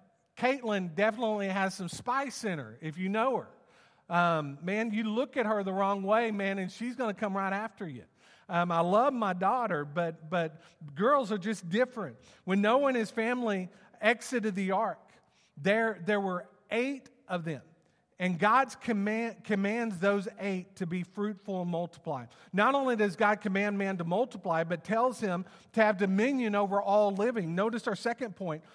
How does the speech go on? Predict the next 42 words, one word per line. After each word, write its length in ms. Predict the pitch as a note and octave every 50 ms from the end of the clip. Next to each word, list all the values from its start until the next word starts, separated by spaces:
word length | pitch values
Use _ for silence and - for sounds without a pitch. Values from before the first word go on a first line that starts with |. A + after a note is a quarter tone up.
| - - -
our 100 | F3 F#3+
subpoint, 540 | F#3 - A#3 A3 G3+ - G3+ F3+ E3+ E3 E3+
man's 340 | F#3 G3 G3+ A3 A3+ F#3
dominion. 580 | - - G3+ F#3+ G3 A3 C4+ C4+ A#3+ F#3+ B2+ A#2 - _ - - - _ _ -
We 140 | F3+ G3+ G3+
read 220 | G#3 A3 A3+ A3
in 180 | G#3 F#3+ F#3 E3+
verses 460 | F#3+ F#3+ G3+ G3 - G3 E3+ A#2+ -
two 240 | - - A3 A3 G#3+
through 220 | - - G3+ F#3
four, 440 | - - G#3+ A3+ A3+ G3+ E3 D#3+ D#3 - - _ _ -
"The 120 | F#3+ F#3
fear 440 | F#3 - - B3 C4+ C#4+ C#4+ C#4 B3
of 220 | G#3+ G3 F3 D#3
you 320 | E3+ F3 E3+ E3+ F3 F3+ F3
and 160 | - F#3+ G3
the 80 | F#3+ F#3
dread 440 | E3 C3+ D3+ F3 G3 G#3+ B3 B3+ B3
of 120 | A3 E3
you 200 | E3 F3 F3+ F#3
shall 200 | F3 - - F3+
be 120 | E3+ F3+ F3
upon 420 | E3 - - A3 G3 F3+ E3+ F3 - F#3
every 420 | G3 G3+ G3 G#3+ A3+ A3+ A3+ A3
beast 640 | F3 E3 D3 D#3 G3 G3 F#3 D#3 C#3+ - - - - -
of 100 | E3+ D#3+
the 200 | D#3+ E3 E3 E3
earth, 260 | D#3 C#3+ C#3 D3 _ _ _ - - _ - -
and 140 | F#3 F#3+
upon 280 | F#3+ F#3+ G#3 G3 F#3+ G3 F#3+
every 500 | G3+ G#3+ A3+ G#3+ A#3+ A#3+ A#3+ A#3+ A#3+ - -
bird 520 | E3+ D3+ G3+ G#3 G3 F#3+ F#3 F3 E3+ D#3+ - -
of 120 | E3 D#3+
the 100 | E3 D#3+
heavens, 420 | D#3+ F3+ E3 D3 C#3+ C3 C3 C3+ - _ - - - -
upon 260 | E3+ D#3+ G#3 G3 F#3+ G3+
everything 640 | G3+ G#3 A3+ A#3 C4+ C4 B3+ G#3 - A#3+ A3+ A3
that 160 | G#3 F#3 F3+ -
creeps 460 | - - A#3+ A#3 A#3+ A3+ - - -
on 220 | - G3 G3+ G#3
the 60 | G3
ground, 440 | F#3 E3+ F3+ F3+ E3+ E3 D#3 D3 D3+